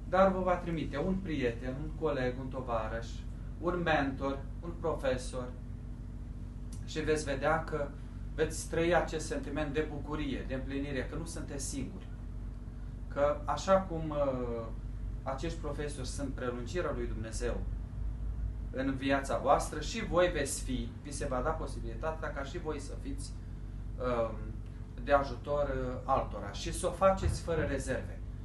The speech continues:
neașteptând nimic în schimb, așa cum a spus, uh, uh, atât, uh, de frumos, uh, una din, uh,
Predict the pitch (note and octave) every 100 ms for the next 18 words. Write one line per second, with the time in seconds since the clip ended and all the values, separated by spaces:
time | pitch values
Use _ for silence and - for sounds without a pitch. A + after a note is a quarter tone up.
0 | - C#3 F#3+ G#3+ G#3 F3 F3+ F3+ E3 D#3+
1 | F#3 F#3+ D3 B2+ - - - - - -
2 | - D#3 C#3+ B2+ C#3 A2 A#2+ - - C#3
3 | C3+ - B2 A#2 A2 G#2+ G2+ F#2+ F#2 -
4 | - - - - - A2+ A2+ G#2+ A#2 D#3
5 | C3 B2 A2+ A2 G#2+ G#2+ - - A2 A2
6 | - - - F#2+ - - - - - A#2+
7 | A#2 G#2 G2+ G2+ G2+ G2